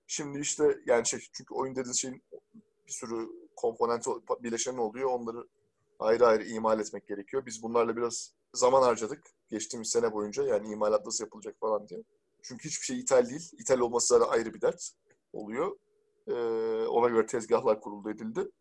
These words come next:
Şimdi o imalat süreçleri yani bir rayına oturtuldu. Oyunun da tasarım kısmı bitti. Oyun nasıl bir oyun? Oyun işte Cumhuriyet'in ilk kurulduğu yıllardan başlıyor. Ve aslında bir şey oyunu.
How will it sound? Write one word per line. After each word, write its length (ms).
Şimdi 300
o 160
imalat 520
süreçleri 600
yani 240
bir 140
rayına 240
oturtuldu. 640
Oyunun 300
da 60
tasarım 360
kısmı 300
bitti. 320
Oyun 300
nasıl 300
bir 40
oyun? 220
Oyun 340
işte 260
Cumhuriyet'in 760
ilk 240
kurulduğu 720
yıllardan 600
başlıyor. 580
Ve 80
aslında 600
bir 200
şey 200
oyunu. 280